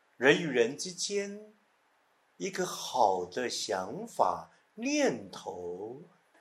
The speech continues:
那也就够了。但是，第一个为什么跑了出来？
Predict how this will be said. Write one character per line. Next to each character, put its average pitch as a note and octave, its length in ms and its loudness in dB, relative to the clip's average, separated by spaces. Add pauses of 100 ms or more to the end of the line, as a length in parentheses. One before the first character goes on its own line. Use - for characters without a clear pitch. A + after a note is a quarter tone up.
(540)
那 E3 200 -6
也 F2+ 240 -10
就 G2+ 240 -8 (160)
够 D3 640 -2
了。 - 60 -20 (4000)
但 F#3+ 260 2
是， - 640 0 (1400)
第 B3+ 260 2
一 A#3 60 -2
个 C3+ 260 4
为 A#3 500 2
什 - 340 -2
么 F2+ 680 -10 (960)
跑 G2+ 280 -2
了 A2 200 -2
出 - 340 -8
来？ C#3+ 580 -8